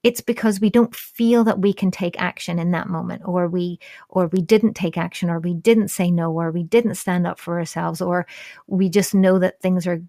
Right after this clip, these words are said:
are, are, are falling into a desperate spiral of inaction, or that we can't make changes, we can't move forward, right?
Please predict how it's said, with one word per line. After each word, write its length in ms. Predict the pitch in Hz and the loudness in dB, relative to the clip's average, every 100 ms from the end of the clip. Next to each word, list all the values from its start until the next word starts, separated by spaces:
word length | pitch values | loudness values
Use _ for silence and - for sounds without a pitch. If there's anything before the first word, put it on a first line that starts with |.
| - - | -16 -6
are, 160 | 185 175 | -4 -2
are, 300 | 185 175 - | -2 -2 -4
are 240 | 175 165 160 | -4 -4 -8
falling 560 | - - 196 185 180 180 | -20 -2 2 2 4 2
into 260 | 175 - 170 | 2 -2 -4
a 60 | |
desperate 540 | 170 175 - 180 - 185 - | -4 -6 -6 -8 -8 -16 -14
spiral 680 | - - 180 175 175 175 - | -14 -2 0 2 0 -2 -2
of 400 | 170 165 156 - _ _ _ _ | -4 -4 -10 -18 _ _ _ _
inaction, 680 | 202 190 165 - - 170 175 - | 2 2 2 -2 -6 -4 -4 -4
or 420 | 180 175 175 165 - - _ | -2 0 -2 -4 -8 -20 _
that 120 | - - | -8 -4
we 140 | 185 | -6
can't 440 | - 190 180 - | -4 0 0 2
make 300 | 208 185 - | 0 0 -4
changes, 500 | - 196 170 180 165 | -6 -2 -2 -4 -10
we 60 | 165 | -12
can't 380 | - - 185 190 | -8 -4 -2 2
move 280 | 180 175 170 | 2 2 -2
forward, 480 | - 185 - - - - | -4 -4 -4 -10 -12 -4
right? 400 | 175 202 240 | 0 2 0